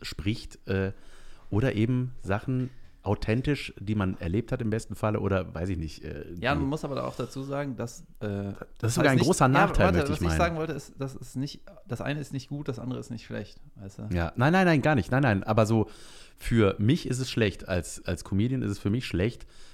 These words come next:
Speaker 1: wenn ich Sachen so auswendig gesa-, äh, gelernt irgendwie oder geschrieben. Pass auf, wir machen, ich hab hier,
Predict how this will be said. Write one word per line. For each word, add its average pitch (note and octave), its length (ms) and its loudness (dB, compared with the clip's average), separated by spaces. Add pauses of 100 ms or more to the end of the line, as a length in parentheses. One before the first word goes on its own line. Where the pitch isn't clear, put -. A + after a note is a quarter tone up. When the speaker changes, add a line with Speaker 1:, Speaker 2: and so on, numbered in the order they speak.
(140)
Speaker 1:
wenn G2 140 2
ich F#2 100 -2
Sachen G#2+ 400 2 (100)
so G2 200 -6
auswendig G2+ 520 0
gesa-, F#2 380 0
äh, G2 140 -2
gelernt F2+ 560 0
irgendwie F#2 340 -2
oder F2+ 260 2 (460)
geschrieben. D3 320 0 (140)
Pass D#3 120 4
auf, F#2 120 4
wir G2+ 80 4
machen, A2 260 0 (100)
ich - 140 -8
hab - 140 -4
hier, D#2+ 180 0